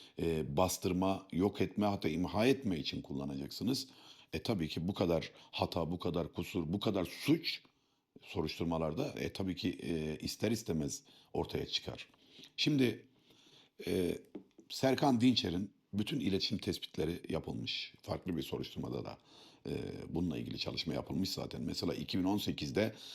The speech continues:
bu Serkan Dinçer, Trabzon Emniyet Müdürlüğü,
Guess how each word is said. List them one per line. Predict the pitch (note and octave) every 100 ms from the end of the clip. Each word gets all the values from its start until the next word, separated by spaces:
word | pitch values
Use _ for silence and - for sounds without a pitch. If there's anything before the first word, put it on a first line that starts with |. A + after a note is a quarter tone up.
| - -
bu | A#2
Serkan | A#2 F#2 E2 E2 D#2
Dinçer, | A2 F#2 G#2 A2+ - - -
Trabzon | - F#2+ G#2+ G#2+
Emniyet | F2+ F#2 G2+ A2+
Müdürlüğü, | F#2+ E2+ E2 E2+ G#2 F#2